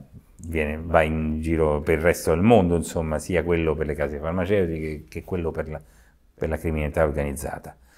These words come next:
E per arrivare in Europa non ci arriva normalmente, perché l'unico modo per farla arrivare è via aerea. E dall'Afghanistan gli aerei non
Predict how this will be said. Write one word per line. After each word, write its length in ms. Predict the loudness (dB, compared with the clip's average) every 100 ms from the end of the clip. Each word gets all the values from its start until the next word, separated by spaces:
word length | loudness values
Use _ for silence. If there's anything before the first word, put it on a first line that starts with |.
| _ _
E 160 | -14 -8
per 140 | -2
arrivare 240 | 2 4 4
in 80 |
Europa 500 | 4 4 2 2 -2 -4
non 300 | -4 -4 -4
ci 100 | -2
arriva 280 | 2 2
normalmente, 680 | 2 0 -2 -2 -2 -4 -8
perché 380 | -10 -8 -8 -8 -6
l'unico 300 | -4 -2 2
modo 220 | 2 2
per 100 | -2
farla 280 | 0 2 2
arrivare 640 | 0 0 0 0 -2 -6
è 160 | -8 -6
via 280 | -2 0 2
aerea. 540 | 2 0 0 -6 -10 -14 -20 -20 -20 -20 -20 -20 _
E 180 | -16 -16 -10
dall'Afghanistan 680 | -8 -4 -2 -2 -4 -8
gli 80 | -6
aerei 260 | -4 -4 -6
non 560 | -4 -2 -2 -4 -6